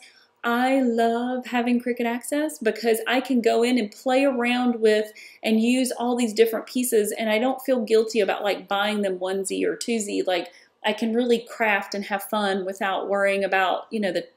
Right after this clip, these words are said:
just spending money each time. I'm just, I, I use it a lot. <laughs> I don't know about you guys, but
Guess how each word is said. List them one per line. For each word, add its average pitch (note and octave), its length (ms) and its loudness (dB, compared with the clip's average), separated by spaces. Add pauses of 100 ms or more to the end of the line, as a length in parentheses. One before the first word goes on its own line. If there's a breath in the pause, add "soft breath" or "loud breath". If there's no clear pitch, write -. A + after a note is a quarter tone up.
(520 soft breath)
just G#3 200 0
spending G#3 380 0
money F#3 240 0
each - 580 -8
time. E3+ 500 -4
I'm F3 120 -2
just, F#3+ 300 -2 (400 loud breath)
I, F#3+ 240 2 (540)
I B3+ 140 6
use A#3+ 440 6
it F#3+ 80 6
a F3 60 2
lot. F3 320 4
<laughs> - 280 0
I - 1000 4
don't A4 140 6
know F#4+ 200 10
about C#4 140 10
you B3+ 100 2
guys, A#3 360 10
but B3 180 2